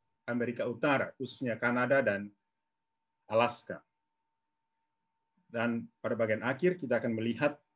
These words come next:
beberapa kemungkinan untuk melakukan upaya advokasi pada tingkat global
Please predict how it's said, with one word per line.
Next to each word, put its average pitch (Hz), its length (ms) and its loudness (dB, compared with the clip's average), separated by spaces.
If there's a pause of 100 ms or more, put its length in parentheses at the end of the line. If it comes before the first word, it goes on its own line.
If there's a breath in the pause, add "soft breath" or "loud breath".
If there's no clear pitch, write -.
(640)
beberapa 120 480 0
kemungkinan 135 640 6
untuk 113 160 -6
melakukan 107 480 -2 (480)
upaya 107 240 0
advokasi 120 560 -4
pada 107 240 -2
tingkat 95 320 -4
global 123 480 4